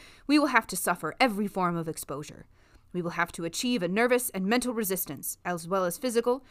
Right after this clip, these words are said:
as men under these conditions are often broken by their minds succumbing before their bodies." Fawcett had chosen only two people to go with him, his twenty-one-year-old son Jack and Jack's best friend,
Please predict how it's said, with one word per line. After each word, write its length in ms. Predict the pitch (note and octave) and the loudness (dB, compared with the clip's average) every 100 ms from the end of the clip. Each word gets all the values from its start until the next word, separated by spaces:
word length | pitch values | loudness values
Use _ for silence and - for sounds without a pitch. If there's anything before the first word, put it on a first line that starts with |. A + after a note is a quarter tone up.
| - _ | -20 _
as 160 | F3 G#3 | -4 0
men 180 | B3 | 2
under 180 | A3+ G3+ | 2 0
these 200 | F#3 F#3 | -2 -4
conditions 460 | - F3+ F3 F3+ E3 | -4 -6 -6 -6 -2
are 100 | - | 0
often 240 | F3 E3+ | 0 0
broken 400 | E3 G#3+ A3 G3 | 0 0 0 -2
by 160 | E3+ D#3+ | 0 -2
their 160 | E3+ | -2
minds 400 | D#3+ D#3+ D3+ C#3+ | -2 -2 -4 -6
succumbing 480 | - E3+ F3 F3 C#3+ | -8 -6 -4 -4 -4
before 380 | D#3 - G3 F#3 | -10 -2 0 0
their 160 | D3+ D#3 | -4 -10
bodies." 500 | - - - - - _ _ - _ _ _ _ _ _ _ _ _ _ | -12 -14 -12 -12 -14 _ _ -20 _ _ _ _ _ _ _ _ _ _
Fawcett 380 | B3+ C4 D#4+ E4 | 6 6 4 -2
had 160 | A#3+ - | -4 -4
chosen 320 | F#3+ F3 F3 | -4 -4 -4
only 240 | G3+ G#3 | -4 -4
two 200 | G3 C#4 | -4 -6
people 280 | C4 G3+ D3+ | -4 -6 -8
to 100 | - | -8
go 120 | E3 | -6
with 180 | C3+ D3 | -6 -8
him, 200 | D3 D#3+ - _ _ - - | -10 -12 -14 _ _ -20 -8
his 140 | F#3+ | -6
twenty-one-year-old 760 | - A#3+ D4 B3 A3 F#3+ F#3 - | -2 -2 0 0 0 0 -2 -2
son 200 | F3+ F#3 | -4 -2
Jack 360 | E3 B2+ - - - | -4 -4 -10 -16 -10
and 100 | F3+ | -2
Jack's 280 | D#3+ - | -2 0
best 260 | - B3+ - | 0 0 -2
friend, 360 | - D#3+ D#3+ | -4 -4 -4